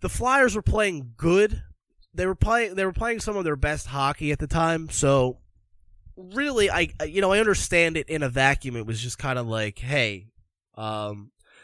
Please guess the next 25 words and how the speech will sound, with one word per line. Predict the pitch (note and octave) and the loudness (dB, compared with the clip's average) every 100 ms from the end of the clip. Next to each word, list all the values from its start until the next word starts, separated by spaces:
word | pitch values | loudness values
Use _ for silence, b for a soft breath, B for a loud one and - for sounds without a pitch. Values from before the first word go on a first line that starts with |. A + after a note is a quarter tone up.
| b | b
this | D3 | -8
team's | - F3 | -6 -6
really | D3+ D#3+ C#3 | -4 -2 -2
good | E3 | -2
right | A#2+ G2+ | -2 -4
now. | F#2 E2 A2 | -6 -12 -14
So | - B2+ | -6 -4
we | D3 | -2
don't | G3+ F#3+ | -2 -2
really | G3 G3+ G3 | 0 0 0
need | G3 E3+ | -4 -6
to | |
go | E3+ F3 | -2 -2
shaking | C#3+ E3+ D#3+ D3+ | -2 -4 -4 -6
things | C3+ D#3 C#3 | -6 -6 -4
up | C3+ | -4
too | - C#3 | -4 -4
much. | B2+ A2+ | -4 -4
We | C3 | -6
need | C3+ B2+ | -8 -8
to | A2 | -6
add | C3 B2 | -4 -4
a | |
piece | - - B2 A2+ | -4 -4 -4 -6
or, | A2 | -10